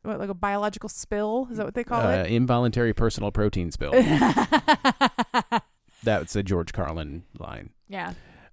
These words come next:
Speaker 2: Uh, but we didn't come here to talk about that. And I,
Speaker 1: No.
Speaker 2: probably, uh, folks, uh, of questionable disposition probably don't wanna hear that.
Speaker 1: No.
Speaker 2: So, um, I'll just say that I had a good week as well.
Speaker 1: Yeah.
Speaker 2: I took a couple of days off from work just 'cause I've,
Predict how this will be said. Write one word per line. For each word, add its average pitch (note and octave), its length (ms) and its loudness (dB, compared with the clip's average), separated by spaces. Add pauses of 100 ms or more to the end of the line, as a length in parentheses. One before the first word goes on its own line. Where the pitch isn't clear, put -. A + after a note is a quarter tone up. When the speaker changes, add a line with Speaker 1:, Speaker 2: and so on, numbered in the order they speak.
(120)
Speaker 2:
Uh, C2+ 320 -4
but C3+ 100 4
we F3 80 8
didn't B2 220 2
come A2 100 2
here G2+ 120 0
to F2+ 80 -4
talk F#2+ 220 0
about D#2 220 -6
that. G2+ 260 0
And A3 160 -2
I, C4 160 2
Speaker 1:
No. C#4 200 6
Speaker 2:
probably, A#2+ 680 2
uh, C#2+ 260 -8
folks, - 600 -4
uh, E2+ 560 -10
of - 500 -14
questionable A2 540 0
disposition F#2+ 540 -6
probably E3 240 2
don't D#2 140 -4
wanna C2 160 -10
hear F2 180 -12
that. - 240 -12
Speaker 1:
No. G#3 800 0
Speaker 2:
So, - 800 -4 (320)
um, A2 640 -12
I'll A#2+ 200 2
just A2+ 200 0
say G2+ 160 2
that F#2 120 -4
I G#2+ 140 0
had C3+ 140 -2
a - 20 -4
good E2+ 200 -6
week F#2+ 260 -6
as G#2+ 120 -6 (120)
well. F#2+ 380 -2
Speaker 1:
Yeah. G#3+ 240 2
Speaker 2:
I - 100 2
took - 160 4
a - 20 -8
couple B2 260 2
of A#2 100 0
days G2+ 240 2
off F#2+ 200 2
from F#2 220 -8
work A2 260 0
just - 220 -4
'cause G#2+ 120 -2
I've, E2+ 240 -4